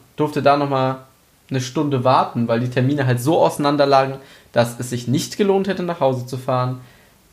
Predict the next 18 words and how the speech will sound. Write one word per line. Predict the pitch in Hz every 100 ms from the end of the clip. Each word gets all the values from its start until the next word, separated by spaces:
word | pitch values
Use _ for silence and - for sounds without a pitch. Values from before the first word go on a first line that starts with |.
| _ _ _ _ -
aber | 139 123 113 117
es | 113 131
halt | 117
auch | 110
nicht | 117 117
direkt | 117 120
hintereinander | 123 123 135 165 107
war. | 107 135 202 - - - - - - - - -
Und, | 117 113 107 113
äh, | 110
durfte, | 113 117 110 117
hab | 117
mich | 120 117
dann | 110 110 - - -
ein |
Stündchen | 117 - 131 127 - 120 110
da, | 110 110 110 123 - - - - - - -
ähm, | 110 107 104 104 107